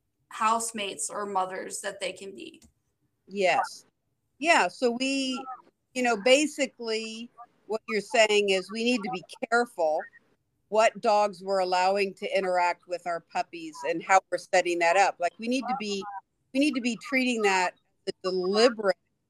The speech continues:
Speaker 2: thing we do, not just, um, well, the puppies are turned out in the yard with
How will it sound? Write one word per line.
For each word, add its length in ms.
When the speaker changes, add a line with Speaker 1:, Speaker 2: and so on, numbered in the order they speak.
Speaker 2:
thing 260
we 180
do, 280
not 360
just, 680
um, 480
well, 380
the 140
puppies 440
are 100
turned 360
out 140
in 340
the 100
yard 460
with 560